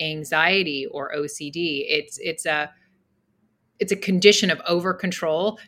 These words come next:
not under control. <laughs> Um, you know, and so it's, it's not really an urge. It's, it's like a mis-, <sighs>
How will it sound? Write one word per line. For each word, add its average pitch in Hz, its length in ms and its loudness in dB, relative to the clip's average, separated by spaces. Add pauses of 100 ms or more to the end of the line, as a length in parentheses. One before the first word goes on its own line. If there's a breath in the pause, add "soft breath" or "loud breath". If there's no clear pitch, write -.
not 185 260 4
under 160 260 0
control. 220 680 4
<laughs> - 480 -14
Um, 170 360 4 (120)
you 196 160 4
know, 170 240 4
and 180 200 -2
so 180 360 4
it's, 175 400 2 (1600 loud breath)
it's 214 220 4
not 226 340 4
really 208 360 6
an 185 180 0
urge. 214 680 -2
It's, - 420 -6 (280)
it's 196 200 0
like 185 160 0
a 170 60 0
mis-, 180 600 0 (160)
<sighs> - 40 -12